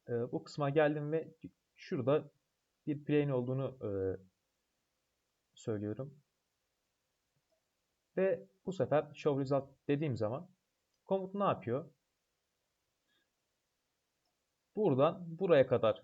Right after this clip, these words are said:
e, bir sarma işlemi yapıyor. Daha sonra buradan da buraya kadar.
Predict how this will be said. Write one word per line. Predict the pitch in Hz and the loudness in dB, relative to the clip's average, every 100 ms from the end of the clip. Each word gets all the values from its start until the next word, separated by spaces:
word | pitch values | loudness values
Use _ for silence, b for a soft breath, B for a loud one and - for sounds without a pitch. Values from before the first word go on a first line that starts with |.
| - | -8
e, | 110 104 | -8 -6
bir | 110 | -8
sarma | - 147 151 156 | 2 2 2 -2
işlemi | 156 156 156 | -4 -4 -4
yapıyor. | 151 165 180 - - | 0 0 0 -6 2
Daha | 185 165 | 4 4
sonra | 139 147 185 185 | 4 0 -2 -4
buradan | 185 151 117 117 | -2 2 2 4
da | 156 190 - | 2 0 -2
buraya | 160 127 104 | 2 2 2
kadar. | 98 90 | -2 -6